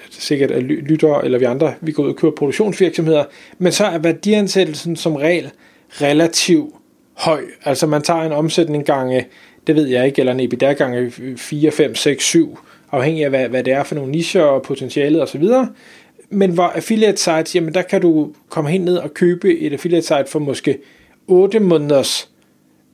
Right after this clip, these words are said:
enten omsætning, eller, eller måske endda otte måneders profit. Og det vil sige, hvis du bare kan holde et site status quo, ikke forbedre det, jamen så har du dine penge tilbage inden for otte måneder, eller tolv måneder, eller fireogtyve måneder, eller, eller hvad man nu ender med at,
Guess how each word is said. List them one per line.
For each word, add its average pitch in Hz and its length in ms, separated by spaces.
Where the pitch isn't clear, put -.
enten 147 320
omsætning, 190 640
eller, 139 260
eller 139 180
måske 127 220
endda 151 180
otte 151 220
måneders 143 300
profit. - 540
Og - 180
det 190 120
vil 185 80
sige, 175 200
hvis 160 120
du 214 120
bare 185 240
kan 190 120
holde 151 340
et 127 120
site 160 380
status 147 420
quo, - 340
ikke 240 280
forbedre 139 520
det, 127 160
jamen 156 180
så 180 120
har 175 80
du 175 120
dine 151 260
penge 156 280
tilbage 147 440
inden 147 180
for 147 280
otte 151 320
måneder, 139 340
eller 123 140
tolv - 300
måneder, 139 320
eller 110 140
fireogtyve 156 380
måneder, 139 340
eller, 123 240
eller 123 260
hvad 127 140
man 135 120
nu 139 140
ender 143 240
med 135 120
at, 120 200